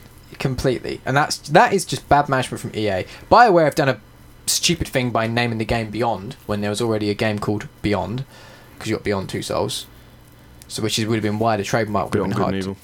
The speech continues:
Speaker 1: yeah, which why the trademark would have been hard to get hold of. Um, so a dumb idea in the first place, but the fact that no one up at head office E A didn't figure that, 'cause I could have fucking told you that. I could have gone, "Hmm, Beyond, is that a
Speaker 2: Not
Speaker 1: good
Speaker 2: in
Speaker 1: name?"
Speaker 2: twenty twelve, though.
Speaker 1: What?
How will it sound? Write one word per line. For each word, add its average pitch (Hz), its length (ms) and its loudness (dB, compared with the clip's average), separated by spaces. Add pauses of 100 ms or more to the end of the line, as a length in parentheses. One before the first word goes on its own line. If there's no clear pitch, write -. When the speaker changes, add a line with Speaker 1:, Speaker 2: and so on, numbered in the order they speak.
(200)
Speaker 1:
yeah, 113 280 -2
which 123 200 -2
why 143 140 4
the 123 80 0
trademark 98 340 0
would 82 80 -2
have - 80 -6
been 123 80 -6
hard 92 120 -4
to - 60 -12
get - 120 -4
hold - 180 -4
of. - 240 -10 (400)
Um, 98 400 0 (640)
so 104 380 0 (840)
a 180 100 2
dumb 160 340 4
idea 123 300 2
in 110 60 -2
the 104 60 -4
first 117 320 -2
place, 101 180 0
but 123 80 -4
the 131 80 2
fact 170 220 4
that 127 80 -4
no 135 260 4
one 120 200 4
up 110 140 0
at 107 80 0
head 117 160 2
office 104 300 0
E 110 200 0
A 107 100 2
didn't 107 220 -2
figure 101 420 -2
that, 90 180 0
'cause - 80 -2
I 143 120 4
could - 100 -6
have - 80 -10
fucking 101 220 -4
told 101 180 -4
you - 60 -8
that. 85 260 0 (640)
I 131 120 2
could 110 160 -4
have 110 80 0
gone, 107 160 0
"Hmm, 285 300 -8 (140)
Beyond, 240 320 -2
is 247 60 -8
that 208 140 2
a - 20 0
Speaker 2:
Not 143 60 0
Speaker 1:
good - 60 2
Speaker 2:
in - 80 -2
Speaker 1:
name?" 220 60 0
Speaker 2:
twenty 113 220 -2
twelve, 117 320 -2
though. 107 220 -6 (640)
Speaker 1:
What? 120 240 0